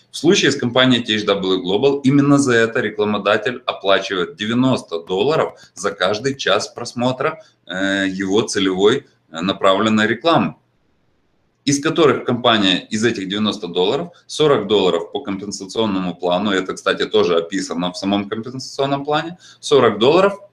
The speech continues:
э, это те деньги, на которые мы с вами можем рассчитывать,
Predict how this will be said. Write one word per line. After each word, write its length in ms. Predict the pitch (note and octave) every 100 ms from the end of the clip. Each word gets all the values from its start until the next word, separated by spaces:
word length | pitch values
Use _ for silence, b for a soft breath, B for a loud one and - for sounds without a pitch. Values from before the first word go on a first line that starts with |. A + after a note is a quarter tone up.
| _
э, 400 | G#2 G#2 G#2+ G#2+ G#2
это 260 | A2+ A2+ A2+
те 160 | B2+ A2
деньги, 340 | A#2+ D#3+ F3+
на 160 | C#3+ A2+
которые 420 | - C3 C#3+ D3
мы 260 | B2 B2+
с 140 | A#2+ A2
вами 240 | G#2+ A#2+
можем 320 | A#2 B2 B2+
рассчитывать, 580 | D3 D3 F3 D#3 D#3 D#3